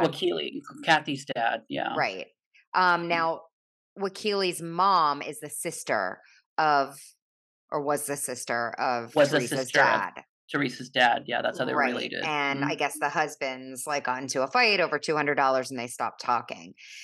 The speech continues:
Speaker 2: And she lets us know that her dad never told them he loved them until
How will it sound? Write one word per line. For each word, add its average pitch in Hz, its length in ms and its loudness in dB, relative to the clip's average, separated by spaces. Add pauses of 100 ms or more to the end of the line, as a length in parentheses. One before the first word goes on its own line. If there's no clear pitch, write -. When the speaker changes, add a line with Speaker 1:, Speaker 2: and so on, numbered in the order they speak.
Speaker 2:
And 170 380 2
she 196 200 2
lets 175 220 4
us 165 160 -2
know 147 420 2
that 123 460 0
her 160 160 -6
dad 127 320 -2
never 120 220 -8
told 120 300 -8
them 117 160 -6
he 139 120 -12
loved 196 420 0
them 180 360 0
until 123 640 -4